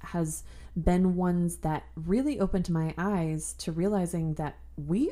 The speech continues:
are very behind. <laughs> We are the kindergartners of the universe, and everybody else is in high school. This doesn't mean that we can't catch up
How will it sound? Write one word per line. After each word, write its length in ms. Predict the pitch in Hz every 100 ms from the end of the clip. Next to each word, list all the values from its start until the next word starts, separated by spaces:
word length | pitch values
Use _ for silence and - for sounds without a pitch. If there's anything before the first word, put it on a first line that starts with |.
| -
are 120 | 269
very 600 | 175 165 175 277 262 247
behind. 800 | 208 214 175 156 - - - 202
<laughs> 680 | 233 240 233 - - - 269
We 320 | - 190 254 277
are 360 | 247 247 240 233
the 120 | 214
kindergartners 1200 | - 214 202 208 190 156 147 - - - - - -
of 400 | 160 160 156 151
the 80 | 165
universe, 680 | 156 156 147 - - - - - -
and 140 | - 180
everybody 400 | 185 233 220 202
else 280 | 180 180 -
is 180 | 160
in 240 | - 160 160 - -
high 120 | 160
school. 460 | - - 120 - - - - - -
This 160 | 240
doesn't 340 | - 320 339 220
mean 280 | 220 226
that 140 | 202 175
we 80 | 180
can't 340 | - 214 -
catch 420 | - - 170 -
up 300 | 156 180 -